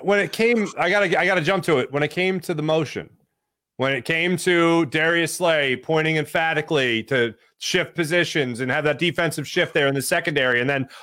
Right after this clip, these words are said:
a walk-in touchdown, whether it was Kadarius Toney, whether it was Sky Moore, whoever it was, it was just, it seemed like a constant thing they were able to do in that game to catch this defense off balance. Is that coaching? Is that poor communication? A,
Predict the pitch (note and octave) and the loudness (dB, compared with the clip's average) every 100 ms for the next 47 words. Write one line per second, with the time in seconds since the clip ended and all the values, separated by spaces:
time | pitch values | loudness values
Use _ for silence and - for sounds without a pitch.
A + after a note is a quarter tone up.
0 | - C#3+ C3 D#3 D#3+ F#3+ E3+ D#3 F#3+ D#3 | 0 0 2 2 2 0 0 2 0 0
1 | E3+ C3+ B2+ C#3 C#3+ C#3 - C3 D3+ E3 | 0 0 2 2 2 2 -2 -4 0 0
2 | D#3 - G3+ E3+ C#3+ C#3 C#3 C#3 C#3 B2 | 0 0 2 2 2 2 2 2 0 0
3 | - - - - F3 E3 F3 F#3+ F#3 C#3 | -6 -14 -8 -2 0 2 2 4 4 4
4 | D#3 F3 D#3+ F3 E3 G#3+ D3 D3+ D3 - | 4 4 2 0 2 2 2 0 -4 0
5 | F3+ - G3 F#3 E3 G3+ F#3 D#3 - F#3 | 0 0 0 0 0 -2 -2 -2 0 0
6 | G3 F3+ D3+ F3+ E3+ D#3 C#3+ E3 D#3+ D3+ | 0 -6 -2 0 2 2 2 0 0 0
7 | D#3 D3+ C#3+ C#3 C3 C#3+ B2 - - - | 2 2 2 0 -2 -2 -2 -6 -14 -8
8 | C3+ E3 D#3 D#3 C3+ D#3+ D3 D3 C3+ - | -4 -2 0 0 0 2 0 0 0 0
9 | C3+ G3+ F3+ A2 - _ _ _ _ - | 2 2 2 0 -2 _ _ _ _ -4
10 | E3 B2 C#3+ C3 - B3+ B3+ C4+ C4 A#3 | -2 0 0 -2 0 0 2 0 0 0
11 | E3 C#3+ C#3+ - F3 C#3 D3+ C#3 A2+ A#3+ | 0 0 -2 -2 -2 -2 -2 -2 -2 0
12 | C4 A#3 B3 A#3+ A3+ G#3+ _ _ _ - | 0 0 2 2 2 -2 _ _ _ -4